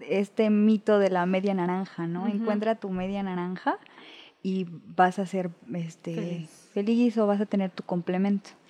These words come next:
Speaker 1: Y como hace rato te decía, ¿no? Que tenemos ideas del amor muy antiguas en el presente. O sea,
Speaker 2: Que
Speaker 1: ya
Speaker 2: ya
Speaker 1: que
Speaker 2: no
Speaker 1: deberían
Speaker 2: van.
Speaker 1: haberse sido superadas.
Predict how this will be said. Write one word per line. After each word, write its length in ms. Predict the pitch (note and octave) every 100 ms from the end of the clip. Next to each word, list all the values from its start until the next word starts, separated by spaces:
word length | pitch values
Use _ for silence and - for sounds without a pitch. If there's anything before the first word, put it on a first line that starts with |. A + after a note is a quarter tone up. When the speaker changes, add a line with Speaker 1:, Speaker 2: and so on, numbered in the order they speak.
| - - -
Speaker 1:
Y 180 | A3+ G3+ - -
como 140 | F#3+
hace 100 | G3+
rato 220 | G#3+ G#3 G3
te 80 |
decía, 280 | F3+ E3+ E3
¿no? 160 | F3 G#3
Que 100 | -
tenemos 520 | G3+ G3+ A3 B3 A#3 - - - - -
ideas 420 | A3+ A#3 A#3+ B3
del 180 | C4+ A#3
amor 400 | G3 G3+ A3 - _ _ -
muy 200 | G#3 A3+
antiguas 600 | B3 A3+ C4 D#4+ A4 - - _ _
en 140 | - F#3
el 100 | E3+
presente. 460 | F3 F3 F3+ E3 - _ -
O 40 |
sea, 140 | F3+
Speaker 2:
Que 140 | F#3 F3+
Speaker 1:
ya 120 | G#3
Speaker 2:
ya 60 | G#3
Speaker 1:
que 80 | C4+
Speaker 2:
no 60 |
Speaker 1:
deberían 240 | D4 A3 A3+
Speaker 2:
van. 80 |
Speaker 1:
haberse 220 | A3+ A3 A3
sido 160 | G#3+
superadas. 600 | G#3 F#3 F#3+ A#3 F3+ F3